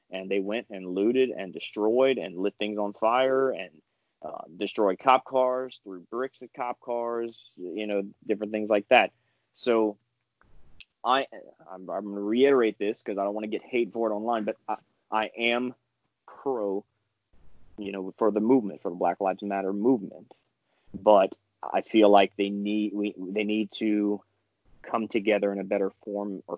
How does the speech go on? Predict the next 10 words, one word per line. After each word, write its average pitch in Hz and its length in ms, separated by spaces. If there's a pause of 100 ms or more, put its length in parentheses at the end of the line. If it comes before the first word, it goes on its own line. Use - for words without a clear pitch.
(140)
fashion 101 500 (340)
with 107 200
these 107 360
three, 104 320 (380)
these 101 400
three 104 520 (480)
ideologies 101 840
in 101 100
their 95 120
mind 98 680